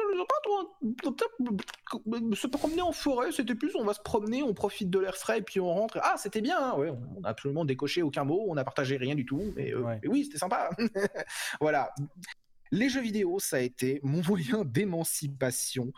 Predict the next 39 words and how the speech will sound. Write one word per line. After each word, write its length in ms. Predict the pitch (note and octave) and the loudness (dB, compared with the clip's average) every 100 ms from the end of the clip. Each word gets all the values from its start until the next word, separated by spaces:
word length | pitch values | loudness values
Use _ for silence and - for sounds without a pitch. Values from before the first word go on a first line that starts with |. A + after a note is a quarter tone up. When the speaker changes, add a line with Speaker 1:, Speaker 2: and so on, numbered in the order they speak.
| - - - - | -12 -14 -12 -4
Speaker 1:
euh, 580 | A#2+ G#2+ G#2 F#2+ G2+ G#2+ | -2 0 -2 -2 -2 -2
mon, 300 | A#2 B2 A2+ | -2 -2 -2
en 40 | G#2 | -4
fait, 180 | D3+ | -4
mon, 280 | A#2 G#2+ G2+ | -2 -2 0
ouais, 200 | B2 G3 | 0 0
ma, 200 | G#2 F2+ | -2 -4
ma 100 | G#2+ | -4
façon 340 | C3+ C3 D3+ C#3+ | -2 -2 -2 -2
à 80 | |
moi 320 | A2 A#2 C3+ D3+ | 0 0 0 0
d'avoir 380 | G#2+ A#2+ B2 - | -2 -2 -2 -2
un 120 | C#3+ | -2
truc 600 | C3 C3 B2+ - - E3 - | -2 -6 -4 -6 -8 -8 -6
que 180 | A#2+ | -4
j'aimais, 480 | G#2+ A2 C#3+ A2+ B2 - - - - | -2 0 0 -2 -6 -8 -20 -14 -4
que 80 | B2+ | -4
je 100 | - | -4
pouvais 360 | - A#2+ C3 C3 | -4 0 0 0
entretenir 880 | D#3+ D#3 D3 C#3+ C3+ C3 A#2+ - _ A#2+ | -2 -2 -4 -2 -2 -2 -2 -6 _ -10
de 220 | G#2+ E3+ | -4 -2
mon 140 | E3 | -2
propre 400 | C3+ B2 - A#2 | -2 -4 -2 -4
chef, 400 | - A#2 A2 - A2+ | -2 -2 -4 -8 -8
de 200 | A2 D#3 | -2 -2
mon 160 | D#3+ | -2
côté, 480 | C#3 B2 B2 A#2 A#2+ - - - - - | -2 -4 -2 -2 -2 -6 -12 -12 -12 0
et, 180 | C3+ C3 | 2 2
euh, 140 | A#2+ | 0
dire, 400 | A#2 A2+ D3+ G3+ | -4 -4 -2 0
mais 120 | F#3 | 0
en 60 | G#2+ | -2
fait, 220 | - F#3 | -2 -4
j'aime 380 | G#2 G2 C#3 C#3 | -2 -2 0 0
ça, 420 | - - G2+ - _ - | -2 -2 -4 -4 _ -6
et 80 | A#2 | -4
c'est 260 | - - E3 | -2 -2 0
comme 200 | C3 A2 | -2 -2
ça. 320 | - E2 | -4 -4